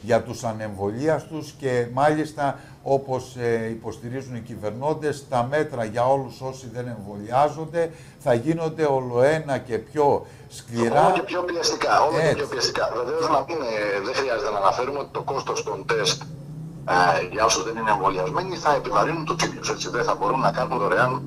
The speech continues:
Speaker 2: ε, τεστ. Αυτό ισχύει έτσι κι αλλιώς από τις δεκατρείς του Σεπτέμβρη.
Speaker 1: Αλήθεια είναι. Αυτό και το κόστος, ε, κακά τα ψέματα, δεν είναι αμεληταίο.
Speaker 2: Όχι,
Speaker 1: Όταν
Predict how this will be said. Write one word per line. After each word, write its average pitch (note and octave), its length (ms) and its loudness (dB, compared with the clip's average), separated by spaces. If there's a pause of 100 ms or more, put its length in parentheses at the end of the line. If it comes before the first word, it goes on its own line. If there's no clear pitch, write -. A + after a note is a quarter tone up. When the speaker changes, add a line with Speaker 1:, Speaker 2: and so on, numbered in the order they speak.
(160)
Speaker 2:
ε, F#2+ 200 -2
τεστ. D#3 400 -4
Αυτό C#3 260 0
ισχύει B2+ 380 0
έτσι C3 240 -2
κι - 80 -2
αλλιώς C3+ 240 -2
από B2+ 140 2
τις - 140 -12
δεκατρείς G#2+ 580 -2
του - 100 -6
Σεπτέμβρη. F#2+ 440 0 (200)
Speaker 1:
Αλήθεια A2 520 -2
είναι. G2+ 120 -2
Αυτό C#3 220 -4
και B2 140 -6
το A2 160 -2 (140)
κόστος, D#3 520 0
ε, C3 140 -10
κακά A#2 300 -4
τα G#2+ 160 -2
ψέματα, E3+ 520 -2
δεν F3+ 240 -4
είναι C#3+ 180 -6
αμεληταίο. G2+ 840 -4 (220)
Speaker 2:
Όχι, B2 300 2
Speaker 1:
Όταν - 40 2